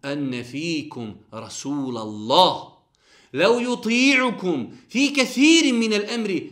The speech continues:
la'anittum." <clears throat> I znajte da je ma-, među vama Allahov poslanik. Allahu ekber.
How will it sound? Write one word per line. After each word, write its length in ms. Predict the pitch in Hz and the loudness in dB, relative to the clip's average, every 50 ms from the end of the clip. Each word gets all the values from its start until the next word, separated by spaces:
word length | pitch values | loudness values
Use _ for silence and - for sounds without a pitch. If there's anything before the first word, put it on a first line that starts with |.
| - - | -12 -6
la'anittum." 1160 | 127 143 147 139 135 151 147 147 165 220 269 - - - - 277 269 254 220 180 139 - - - - - - - _ - 180 160 143 131 - - | -2 0 0 2 2 0 0 2 2 2 0 0 -4 -4 -2 0 0 0 0 -2 -4 -6 -8 -14 -20 -20 -20 -16 _ -10 -10 -8 -10 -12 -14 -16
<clears throat> 760 | - - - _ _ _ _ _ - - - - - - - | -20 -20 -20 _ _ _ _ _ -20 -20 -20 -20 -8 -2 -2
I 40 | 208 | 0
znajte 520 | 180 - 180 220 262 277 247 - 240 202 | 0 0 0 2 2 2 2 4 4 4
da 100 | 190 190 | 6 6
je 100 | 185 180 | 4 4
ma-, 260 | 175 180 202 208 196 185 | 4 2 0 -2 -2 -2
među 300 | 165 170 165 - 156 151 | -2 -2 -2 -2 -2 -2
vama 400 | 147 190 220 226 208 190 170 - | -2 -2 -2 -2 -2 -4 -6 -6
Allahov 760 | 156 156 151 147 143 147 151 151 151 151 143 139 135 127 120 123 | -6 -8 -6 -4 -4 -2 -2 0 0 0 0 -2 -4 -6 -8 -10
poslanik. 760 | 131 127 - - 123 120 117 113 110 110 101 92 _ _ _ _ _ _ _ _ _ _ _ _ - | -12 -12 -12 -12 -12 -12 -12 -12 -14 -16 -20 -20 _ _ _ _ _ _ _ _ _ _ _ _ -14
Allahu 460 | 139 135 180 240 254 185 175 139 143 | -6 0 2 2 2 2 0 -2 -6
ekber. 340 | 131 - - - - 113 | -10 -14 -16 -20 -20 -20